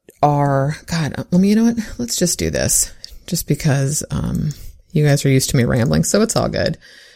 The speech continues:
So we'll go ahead and let's just look at some of the options. Of course, there's buttons, so you'll see that. And you know what's cool too with the buttons, because again, I am such a geek.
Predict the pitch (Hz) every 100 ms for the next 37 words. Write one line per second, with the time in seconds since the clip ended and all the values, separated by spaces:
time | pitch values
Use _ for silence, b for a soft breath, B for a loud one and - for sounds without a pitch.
0 | B - 185 185 190 170 156 143 147 165
1 | 131 147 165 180 - - 160 - - -
2 | b b b b - 160 143 - - 160
3 | 143 143 - 139 127 - - 180 208 202
4 | - 147 - 139 - - - 156 - 147
5 | 135 131 151 151 220 294 - 220 - 196
6 | 180 151 135 110 - 135 135 147 147 139
7 | 135 143 139 135 - 147 123 -